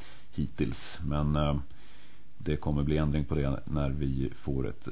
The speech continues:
starkare valresultat. Och under den andra sessionen då fattas beslut i frågorna och det, det är där som Sverigedemokraterna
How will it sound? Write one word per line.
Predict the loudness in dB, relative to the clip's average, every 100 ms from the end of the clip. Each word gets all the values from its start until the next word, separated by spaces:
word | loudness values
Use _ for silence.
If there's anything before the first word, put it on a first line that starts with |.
| -4
starkare | -2 0 0 0 0 2 0
valresultat. | 0 0 0 -2 -2 -2 -2 -2 0 2 2 -2 -6 -6 -6 -6 -4 -4 -4 -4 -4 -4 -6 -4 -4 2
Och | 6 8
under | 8 8
den |
andra | 8 8 6
sessionen | 6 4 4 4 4
då | 4 4
fattas | 4 2 2 -2
beslut | -2 2 4 4 2
i |
frågorna | 2 0 2 2 4
och | 2
det, | 2 2 2 -2 -4 -4 -4 -4 -4
det | 0
är | 2
där | 4 2
som | 0 0
Sverigedemokraterna | 2 2 2 0 0 -2 0 -2